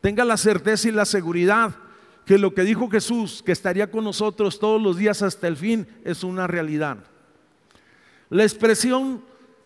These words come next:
"creo en el Espíritu Santo" está plasmada en el credo apostólico. Creemos en la, en, en, en esa verdad, pero en ocasiones ignoramos o sabemos poco sobre el tema del Espíritu Santo.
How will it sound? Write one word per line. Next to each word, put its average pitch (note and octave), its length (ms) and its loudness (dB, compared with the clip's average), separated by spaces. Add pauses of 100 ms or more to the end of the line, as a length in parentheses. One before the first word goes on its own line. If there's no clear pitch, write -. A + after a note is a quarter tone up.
(120)
"creo C4 360 6
en B3 80 0
el G#3+ 140 2
Espíritu A#3 520 2
Santo" F#3 720 -2
está F#3 280 -2
plasmada G#3+ 560 0
en G3+ 100 0
el E3+ 180 -2
credo G#3 480 2
apostólico. F#3 840 -2 (280)
Creemos G#3 720 -2 (600)
en F3+ 240 2
la, F#3 120 0 (200)
en, E3+ 400 -4
en, E3 400 -6 (260)
en F#3 180 2
esa A#3 240 2
verdad, F#3 480 2 (1040)
pero G#3 260 6
en A3 100 0
ocasiones A3+ 600 0
ignoramos G3+ 960 0
o F#3 60 0
sabemos G#3 500 0
poco A#3 400 -2
sobre F3 340 -2
el D#3 140 -2
tema A#3+ 420 -2
del E3+ 220 2
Espíritu D#3 580 -6
Santo. D3 420 -6